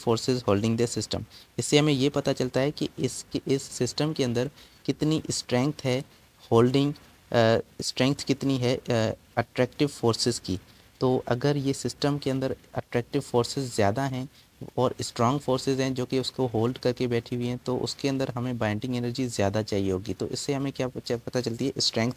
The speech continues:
पता चलती है। अगर binding energy हमें कम इसमें, अ, चाहिए, हमें इस, हमें कम हमने एनर्जी दी है, फिर भी ये टूट गया, तो इसके अंदर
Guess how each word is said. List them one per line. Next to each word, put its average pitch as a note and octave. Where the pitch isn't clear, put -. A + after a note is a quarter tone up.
पता A2
चलती G2
है। F#2
अगर C3
binding B2
energy C3+
हमें C3
कम C#3+
इसमें, C3
अ, A2+
चाहिए, A#2+
हमें A#2+
इस, C3
हमें B2
कम C3
हमने B2+
एनर्जी A#2+
दी A#2+
है, B2
फिर A#2+
भी A#2+
ये A#2+
टूट A#2+
गया, B2
तो B2+
इसके A#2+
अंदर A#2